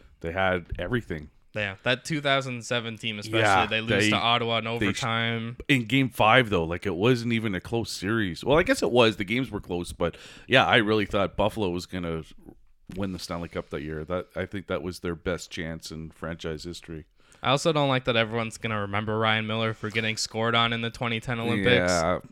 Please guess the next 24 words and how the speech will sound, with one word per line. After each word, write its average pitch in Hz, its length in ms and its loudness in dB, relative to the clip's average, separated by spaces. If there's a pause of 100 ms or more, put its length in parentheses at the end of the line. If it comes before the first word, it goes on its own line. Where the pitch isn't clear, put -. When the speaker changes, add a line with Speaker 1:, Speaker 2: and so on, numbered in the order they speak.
(180)
Speaker 1:
Oh, 139 220 8
well, 90 360 4
that's, - 480 0
yeah. 110 240 4
You 131 180 0
know 165 120 6
what, 139 260 6
though? 143 160 6
You 120 160 2
know 135 80 2
what, 143 260 0
what 113 200 2
I 98 40 4
really 107 340 4
en-, 110 160 -2 (280)
like, 95 300 0
again, 92 380 0
hockey 95 420 -2
being 90 320 -2
the 87 100 -4
number 90 240 -4
one 87 240 -4
sport, 87 460 -4 (640)
um, 90 460 -2